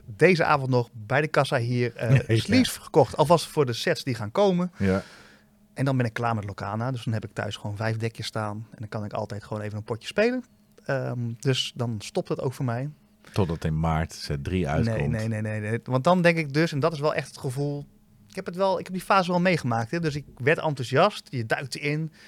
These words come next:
Speaker 1: Dan ben je even zo ver van, oh, en dan zie je al die mensen al die boosters kopen en mappen hebben met kaarten. En sommige kaarten zijn veel geld waard. Nou, die, beetje die gekte, die heb ik ook wel even gevoeld.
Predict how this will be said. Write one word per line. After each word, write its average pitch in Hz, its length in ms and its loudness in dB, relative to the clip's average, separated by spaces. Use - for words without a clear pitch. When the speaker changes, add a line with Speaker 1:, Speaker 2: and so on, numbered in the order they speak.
Speaker 1:
Dan 127 180 0
ben 135 100 4
je 131 100 2
even 160 280 0
zo 135 120 -4
ver 123 180 -8
van, 123 100 -14
oh, 143 280 -6
en 123 80 -2
dan 123 100 0
zie 120 120 -2
je 135 60 0
al 139 120 0
die 135 100 0
mensen 135 360 -2
al 127 120 -4
die 113 220 -4
boosters 135 380 -6
kopen - 320 -6
en 117 60 -2
mappen 139 380 -2
hebben 127 180 0
met 117 180 -4
kaarten. 143 420 -4
En 120 200 -4
sommige 127 320 -6
kaarten - 200 -12
zijn 147 140 -6
veel 160 140 -8
geld - 380 -12
waard. 139 240 -8
Nou, 120 260 -4
die, 127 100 -8
beetje 175 220 0
die 143 100 0
gekte, - 320 -2
die 147 80 6
heb 143 80 4
ik - 100 -8
ook 202 100 2
wel - 140 0
even 190 200 2
gevoeld. 139 440 -4